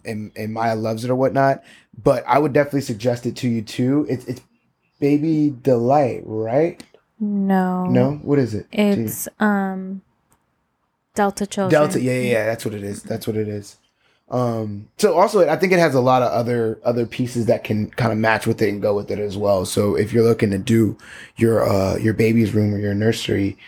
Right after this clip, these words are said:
Speaker 1: um, it's a good, it's a good, uh, option to go with because they have a lot of good other things too, um, which
Speaker 2: Yeah.
Speaker 1: our crib is, is also that too. So
Speaker 2: Yeah, it came together.
Speaker 1: Yeah,
Speaker 2: It was
Speaker 1: so,
Speaker 2: set.
Speaker 1: um, so that's a really good choice. Also, the, um, changing, the changing, uh,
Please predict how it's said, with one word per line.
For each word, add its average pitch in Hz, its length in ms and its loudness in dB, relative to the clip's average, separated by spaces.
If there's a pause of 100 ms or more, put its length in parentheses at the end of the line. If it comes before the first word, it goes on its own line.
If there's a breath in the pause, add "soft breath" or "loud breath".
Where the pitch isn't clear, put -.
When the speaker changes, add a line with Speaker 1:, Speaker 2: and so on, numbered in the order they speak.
(260 loud breath)
Speaker 1:
um, 95 540 -2
it's 117 180 -2
a 113 60 2
good, 101 320 0
it's 98 160 -4
a 110 40 0
good, 101 260 2
uh, 85 300 2
option 104 380 2
to 98 60 0
go 98 240 2
with 90 180 0
because 101 480 -2
they 101 140 2
have 98 140 2
a 90 60 0
lot 90 260 2
of 90 100 -4
good 92 180 0
other 90 240 -2
things 95 440 -2
too, 92 360 -2 (460 loud breath)
um, 98 240 0
which 98 140 2
Speaker 2:
Yeah. 107 60 4
Speaker 1:
our - 80 -6
crib 110 280 2
is, 90 260 -4
is 90 280 -6
also - 340 -4
that - 300 -6
too. - 300 -6
So - 160 0
Speaker 2:
Yeah, 208 200 2
it 214 100 -14
came 220 320 0
together. 208 540 -4 (240)
Speaker 1:
Yeah, 104 300 -2
Speaker 2:
It - 40 -6
was 104 120 -6
Speaker 1:
so, 101 260 -2
Speaker 2:
set. 104 100 -4
Speaker 1:
um, 98 480 -8
so - 120 0
that's 165 200 2
a 175 60 4
really 135 240 2
good 123 140 0
choice. 123 440 0 (280 loud breath)
Also, 147 300 2
the, 131 220 2
um, 120 280 0
changing, 135 640 0
the 120 100 -2
changing, 131 520 -2
uh, 110 480 0